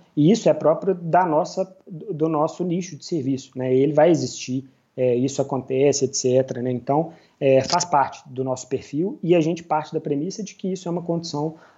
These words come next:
da nossa forma de trabalho. É, bom, a gente, eu, eu, se for, se for falar de um nível de automação, eu vou dizer, eu tô num nível, é, menor do que eu gostaria est-,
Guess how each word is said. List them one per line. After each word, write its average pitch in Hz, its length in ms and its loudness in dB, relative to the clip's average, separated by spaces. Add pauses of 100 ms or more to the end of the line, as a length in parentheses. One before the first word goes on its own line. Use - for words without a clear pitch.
da 139 120 4
nossa 135 240 2
forma 143 300 2
de 135 140 -6
trabalho. 127 400 0 (360)
É, 139 800 6 (440)
bom, 175 280 4
a 143 60 4
gente, 170 300 -2 (440)
eu, 180 120 0
eu, 175 240 -2
se - 280 -10
for, 165 260 -12
se 160 220 -10
for 170 180 0
falar 165 260 6
de 160 100 0
um 170 40 2
nível 143 520 0
de 131 100 0
automação, 147 640 -2
eu 160 80 2
vou 156 80 2
dizer, 151 200 2
eu 170 120 6
tô 175 140 -2
num 180 160 0
nível, 190 540 4 (540)
é, 147 600 4 (360)
menor 160 380 4
do 170 80 -8
que - 60 -4
eu 170 60 2
gostaria 170 360 2
est-, - 240 -6